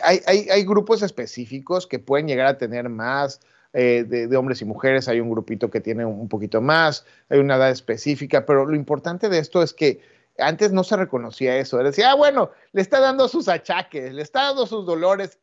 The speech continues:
y, y, y la persona está sufriendo. Entonces, sí hay un componente químico, sí hay algo allá atrás que está pasando, y también, gracias a Dios, tenemos muchos tratamientos que pueden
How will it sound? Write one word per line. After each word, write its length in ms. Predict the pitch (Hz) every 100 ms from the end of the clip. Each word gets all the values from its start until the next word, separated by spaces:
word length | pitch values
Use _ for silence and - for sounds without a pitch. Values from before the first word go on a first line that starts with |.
| -
y, 200 | 185 180 180 185
y, 80 | - _
y 160 | 151 131
la 180 | 147 139
persona 380 | 127 - 160
está 320 | 196 175 190 208
sufriendo. 760 | 190 139 185 285 381 - - _ _ _
Entonces, 400 | - 190 208 208
sí 260 | - 208 233
hay 240 | 214 226
un 120 | 226
componente 760 | 208 190 139 143 143 143 143 -
químico, 400 | 139 131 135 131
sí 320 | - 185 220
hay 340 | 202 202 202
algo 260 | 185 196 190
allá 220 | 160 135
atrás 400 | 135 135 139 143
que 100 | 143
está 280 | - 135 131
pasando, 640 | 131 - 123 123 143 202 - _ _
y 80 | 151
también, 380 | 135 139 147 165
gracias 260 | 160 156 147
a 60 |
Dios, 140 | 131 135
tenemos 240 | 139 139
muchos 280 | 139 135 139
tratamientos 580 | 127 113 120 123 151 -
que 140 | 123
pueden 280 | 135 143